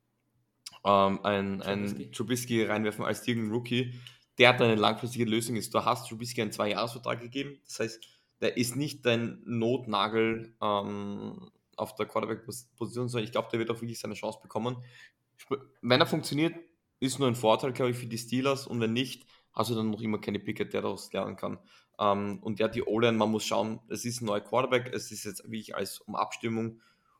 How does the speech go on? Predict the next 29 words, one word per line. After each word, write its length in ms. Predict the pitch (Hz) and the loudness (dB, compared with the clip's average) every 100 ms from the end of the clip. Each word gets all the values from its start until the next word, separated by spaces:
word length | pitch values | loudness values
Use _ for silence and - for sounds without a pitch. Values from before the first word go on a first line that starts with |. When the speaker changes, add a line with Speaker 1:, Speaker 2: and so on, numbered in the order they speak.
| _ | _
Speaker 1:
und, 480 | - 101 101 95 _ | -2 0 0 -4 _
und 180 | 107 98 | -8 0
bei 120 | 101 | 0
den 100 | 101 | 2
Receiver, 720 | 104 101 123 117 113 101 - _ _ _ _ - _ | -4 -4 0 4 4 2 -4 _ _ _ _ -20 _
du 120 | 147 | 0
hast 140 | 151 | 0
gesagt, 340 | - 135 139 - | -2 -2 -4 0
Chase 200 | 127 123 | -2 0
Claypool 240 | - 131 | -2 -2
ist 140 | 131 127 | -2 -2
dein 120 | 131 | 0
Nummer 120 | 135 | 0
eins, 220 | 123 - | -2 -4
ich 100 | 113 | -2
glaub 200 | - - | -2 -2
sogar, 200 | - - | -4 -4
Deontay 340 | 127 123 127 143 | -2 0 0 -2
Johnson 440 | - 123 127 139 | -2 -2 -4 -8
könnte 160 | 123 120 | -8 -8
sich 140 | 131 | -6
da 100 | 131 | -8
durchsetzen. 560 | 123 113 120 107 - - | -8 -10 -8 -6 -6 -10
Es, 180 | 196 - | -12 -14
ich 120 | 113 | -14
bin 120 | 151 | -10
gespannt, 280 | 170 - 143 | -8 -6 -6
ob's 240 | - - - | -6 -8 -10
Speaker 2:
Ui, 280 | 151 156 | -12 -12